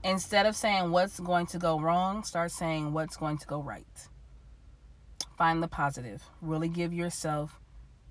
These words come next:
time to have these conversations and find the positive. Walk in love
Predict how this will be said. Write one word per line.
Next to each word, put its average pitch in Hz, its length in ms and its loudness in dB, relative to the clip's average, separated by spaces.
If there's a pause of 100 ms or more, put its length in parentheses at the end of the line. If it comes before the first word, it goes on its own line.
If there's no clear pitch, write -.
(320)
time 151 640 2 (160)
to 185 160 -8
have 147 220 2
these 160 160 -2
conversations 151 920 -4 (680)
and 160 200 0
find 147 260 2
the 143 60 -2
positive. 127 480 -2 (300)
Walk 170 300 2
in 202 260 -2
love 151 600 0